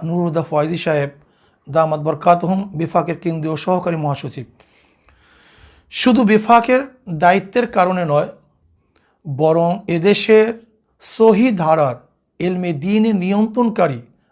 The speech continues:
মারকাজ হিসাবে বিফাকের প্রতি আমাদের নৈতিক ও আদর্শিক দায়বদ্ধতা রয়েছে। এজন্যই বিফাকের কোনো সংকট তৈরি হলে আমরা বিচলিত না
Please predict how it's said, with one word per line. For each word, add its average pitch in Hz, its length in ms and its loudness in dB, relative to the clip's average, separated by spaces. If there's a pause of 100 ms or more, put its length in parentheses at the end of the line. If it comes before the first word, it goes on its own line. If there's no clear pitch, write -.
(120)
মারকাজ 196 480 2 (100)
হিসাবে 147 340 0 (1040)
বিফাকের 233 560 4
প্রতি 214 240 -4
আমাদের 185 380 0 (120)
নৈতিক 190 380 -4
ও 202 60 2 (140)
আদর্শিক 185 460 -2 (1000)
দায়বদ্ধতা 175 720 2
রয়েছে। 143 380 -6 (1400)
এজন্যই 196 520 2
বিফাকের 185 720 0
কোনো 185 140 -2
সংকট 185 560 -4
তৈরি 196 340 0
হলে 147 200 -2 (580)
আমরা 160 200 0
বিচলিত 180 440 -2
না 170 160 0